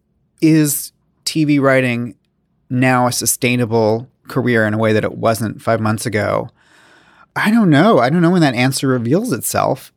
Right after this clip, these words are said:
Certainly, it's a better way to make a living than it was at the beginning of the year. Is it ever gonna get to the sort of gold rush at the, at the peak of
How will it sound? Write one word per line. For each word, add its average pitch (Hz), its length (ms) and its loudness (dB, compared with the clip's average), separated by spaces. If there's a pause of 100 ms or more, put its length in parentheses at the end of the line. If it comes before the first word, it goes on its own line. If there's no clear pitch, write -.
(140)
Certainly, 160 800 0 (120)
it's - 180 -6
a 135 60 -2
better 135 260 0
way 143 160 2
to 139 60 2
make 135 220 -2
a 120 60 -4
living 135 280 0
than 131 120 0
it 131 100 -4
was 135 520 -2 (960)
at 143 100 -2
the 139 80 -8
beginning 151 280 2
of 143 60 0
the 139 80 0
year. 139 440 0 (840)
Is 160 160 2
it 151 80 4
ever 147 200 0
gonna 151 220 2
get 139 380 -2 (120)
to 139 340 0
the 127 120 -4
sort 123 200 -2
of 117 240 -4 (580)
gold 123 340 2
rush 139 320 2
at 127 140 -2
the, 117 340 0
at - 100 -10
the 113 100 -4
peak - 300 -4
of 127 240 -2